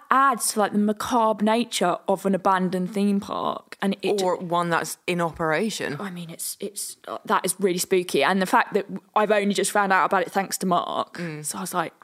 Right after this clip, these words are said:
Speaker 1: "Oh, throw that in there for you."
Speaker 2: Thanks.
Speaker 1: So, yeah, sorry.
Speaker 2: Oh.
Speaker 1: Uh, but, but that adds to it.
Speaker 2: That is really traumatic.
Speaker 1: And it was in October and we were there. Obviously, look, well, when this goes out, what, uh,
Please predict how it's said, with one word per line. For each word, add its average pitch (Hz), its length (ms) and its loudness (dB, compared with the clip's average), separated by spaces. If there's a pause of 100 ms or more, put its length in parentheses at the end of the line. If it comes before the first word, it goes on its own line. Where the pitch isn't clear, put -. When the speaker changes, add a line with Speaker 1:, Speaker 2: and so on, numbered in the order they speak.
(100)
Speaker 1:
"Oh, 180 180 -6
throw 185 240 -4
that 180 180 0
in 175 120 -6
there 175 160 -8
for 117 240 -10
you." 180 320 -2 (760)
Speaker 2:
Thanks. 175 280 -8
Speaker 1:
So, 214 40 -4
yeah, 254 640 0
sorry. 247 580 2
Speaker 2:
Oh. 294 380 2 (460)
Speaker 1:
Uh, 254 60 -2
but, 339 120 2
but - 80 -4
that - 220 2
adds - 200 0
to 523 200 -2
it. 180 320 2
Speaker 2:
That 180 120 -2
is 165 120 -4
really 160 180 -2
traumatic. 151 640 -8
Speaker 1:
And 294 120 -2
it 320 60 0
was 349 140 0
in 370 160 2
October 403 560 0
and 302 80 0
we 370 100 2
were 359 160 0
there. 403 360 2 (480)
Obviously, 330 360 -2
look, 330 240 0
well, 269 160 2
when 240 200 2
this 247 120 -2
goes 170 180 2
out, 165 220 2
what, 175 240 -4
uh, 175 60 -4